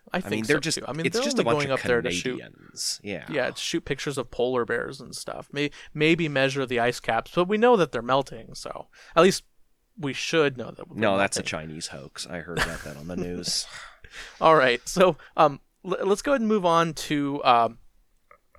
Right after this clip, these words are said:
Speaker 1: to chapter approved. Um, and I kinda wanna piggybank, uh, or piggyback,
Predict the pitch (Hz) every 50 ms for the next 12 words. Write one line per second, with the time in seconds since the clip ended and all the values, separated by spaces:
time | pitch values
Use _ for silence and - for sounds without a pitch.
0 | - - - 165 151 139 - 156 147 - - 147 127 - - 151 135 123 113 117
1 | - - - - - - - - 123 120 123 139 165 175 - 254 269 277 262 208
2 | 151 - 165 165 160 147 147 139 135 131 - - _ - - 123 123 120 117 117
3 | 117 - - - 147 139 139 _ - - - 156 147 151 135 135 123 123 127 -